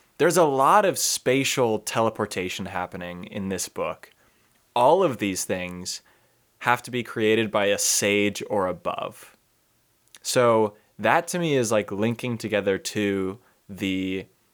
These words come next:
ability to, like, manipulate space with somebody who could potentially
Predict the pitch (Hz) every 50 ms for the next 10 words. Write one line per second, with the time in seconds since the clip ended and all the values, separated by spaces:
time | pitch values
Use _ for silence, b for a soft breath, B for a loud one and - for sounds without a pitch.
0 | _ _ - 120 107 - 120 120 127 139 139 139 131 - - 120 107 104 - 107
1 | 104 98 107 107 - - 120 110 95 90 - - - - - - 101 101 117 147
2 | 170 - - - - - - _ _ _ _ _ _ _ _ _ - 110 117 110
3 | - - - 123 120 117 113 117 104 110 113 - - 107 101 - - - - 104
4 | 98 - - 104 95 95 95 92 92 90 -